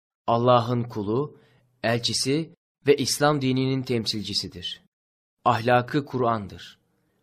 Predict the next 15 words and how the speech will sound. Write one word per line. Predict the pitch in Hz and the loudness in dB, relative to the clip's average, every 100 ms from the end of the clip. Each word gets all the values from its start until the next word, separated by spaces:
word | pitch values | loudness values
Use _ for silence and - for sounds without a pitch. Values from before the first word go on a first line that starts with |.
| _ - | _ 2
Allah'a | 135 143 139 170 | 4 6 6 4
inananlar | 151 147 143 139 147 147 | 2 0 0 0 -2 -2
için | 139 147 139 139 _ _ _ 104 | -2 -2 -4 -6 _ _ _ -6
dünya | 113 123 151 165 | -4 0 2 2
ve | 160 | 2
ahiret | 117 117 117 131 147 | 4 4 4 0 0
işlerinin | 127 - 117 113 113 | -4 -4 -4 -2 -4
tümünde | 110 170 160 131 117 123 123 - _ _ | -6 -4 -2 -2 -2 -4 -4 -14 _ _
en | 165 180 165 | 0 2 0
güzel | 135 127 127 120 | 0 0 2 2
örnek | 113 117 113 | 0 -2 -4
odur. | 95 92 - - _ _ _ _ _ _ _ _ | -8 -10 -14 -20 _ _ _ _ _ _ _ _
Söyledikleri | - 127 123 120 120 120 123 175 175 - - - | 0 2 2 0 -2 -2 -2 -4 -8 -20 -20 -2
ve | 113 | 2
yaptıkları | 113 107 - 110 113 113 123 123 | 2 0 -4 -4 -2 0 -2 -6